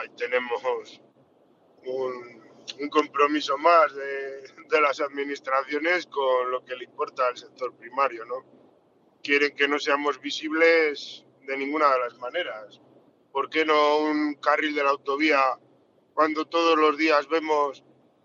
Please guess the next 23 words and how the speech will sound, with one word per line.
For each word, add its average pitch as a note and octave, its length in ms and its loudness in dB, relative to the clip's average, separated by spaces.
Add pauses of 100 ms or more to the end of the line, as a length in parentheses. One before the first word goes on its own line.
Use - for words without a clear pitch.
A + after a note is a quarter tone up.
(200)
vehículos D3+ 500 0
especiales D3 560 0
llevando D3 420 2
palas C#3+ 300 2
de C#3 100 -4
molinos C#3+ 480 -2
que C3+ 360 0
ralentizan C3+ 580 -2
la B2+ 100 -2
circulación C3 680 -2
en B2 80 -4
la A#2+ 60 0
autovía? B2 540 -2 (1160)
Eh, C3 320 -2
estamos D#3 380 0
hablando E3+ 300 4
de D3 60 -2
un D3+ 100 -4
día. C3 440 0 (240)
En C3+ 220 -8
el C3+ 80 -8
caso D#3 400 0
de, D#3+ 80 2